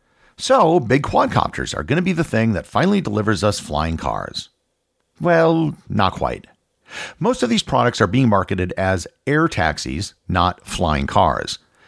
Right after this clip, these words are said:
The reason for the naming convention is that they're being designed to fly very specific short routes. These air taxis are usually electric and powered by batteries.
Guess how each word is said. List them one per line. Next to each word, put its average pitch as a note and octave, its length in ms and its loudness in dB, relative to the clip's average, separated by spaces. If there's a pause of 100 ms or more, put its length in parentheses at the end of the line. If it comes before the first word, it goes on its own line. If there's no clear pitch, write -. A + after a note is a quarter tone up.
(240)
The A#2 100 -2
reason F#3+ 440 0
for C#3+ 100 0
the B2+ 100 0
naming B2 280 2
convention D2+ 560 -2
is G2 140 -8
that F#2+ 120 -4
they're F#2 100 0
being G#2+ 280 0
designed G#2+ 460 2
to F#2 60 0
fly D#2 280 0
very B2+ 360 4
specific - 640 0
short D#2 380 -2
routes. C2 540 -2 (760)
These B3 260 2
air E3+ 200 2
taxis E2 580 -2
are E2 160 2
usually A2 380 0
electric F#2+ 420 0
and A2 100 0
powered D2+ 300 -2
by G2+ 80 2
batteries. G#2 560 0